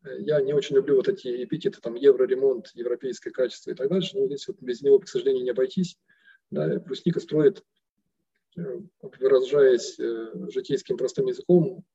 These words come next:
европейское жильё, европейский продукт, но не в Европе,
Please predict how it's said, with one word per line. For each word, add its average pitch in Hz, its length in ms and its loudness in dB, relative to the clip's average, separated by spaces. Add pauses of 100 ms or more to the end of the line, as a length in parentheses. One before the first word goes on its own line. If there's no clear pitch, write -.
(140)
европейское 139 680 4
жильё, 147 420 0
европейский 123 540 -4
продукт, 170 460 -4 (600)
но 156 80 4
не 160 100 8
в 139 40 6
Европе, 139 480 6